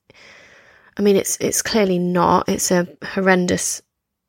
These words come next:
children's home, and being called Child twenty-eight is just disgraceful, but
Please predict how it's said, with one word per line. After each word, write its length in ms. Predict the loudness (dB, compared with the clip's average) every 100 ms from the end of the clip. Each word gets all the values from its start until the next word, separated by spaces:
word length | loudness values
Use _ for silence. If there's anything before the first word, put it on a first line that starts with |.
| _ _ _ _ -6
children's 480 | 0 0 0 -4 -6
home, 340 | -4 -2 -2
and 240 | -4 -6 0
being 240 | 0 0
called 300 | -4 -6 -4
Child 400 | -2 2 2 0
twenty-eight 460 | -2 -2 0 -2 -2
is 120 | -4
just 220 | -4 -4
disgraceful, 560 | -4 0 0 0 -6 -2
but 200 | -2